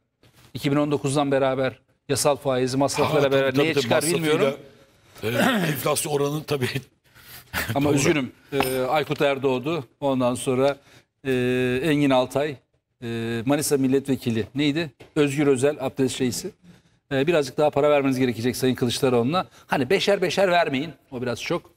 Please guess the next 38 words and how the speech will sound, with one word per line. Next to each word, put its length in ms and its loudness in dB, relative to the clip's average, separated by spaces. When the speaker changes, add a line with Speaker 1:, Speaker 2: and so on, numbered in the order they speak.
Speaker 2:
Ben 360 -2
böyle 280 0
buna 80 2
Speaker 1:
Ama 100 4
biraz 280 4
böyle 160 6
hani 100 0
aradan 280 2
bir 60 -2
para 200 2
toplayıp 600 0
yüz 280 -2
bin 60 0
artı 240 0
masraflar 520 0
şeklinde 640 -2
Speaker 2:
Ben 160 0
buna 140 -2
çok 220 -4
Speaker 1:
Erdoğan'ı 220 2
Speaker 2:
mutlu 140 2
oluyorum. 140 2
Speaker 1:
üzeceksiniz. 240 2
Speaker 2:
Neden 140 0
biliyor 180 2
musun 260 -4
böyle 200 0
neticelendiği 520 -2
zaman? 240 -4
Çünkü 200 -6
o 60 2
yüz 180 0
binden 280 -2
çok 280 -2
kişi 220 -2
böyle 180 0
gariban 320 0
faydalanacak. 720 0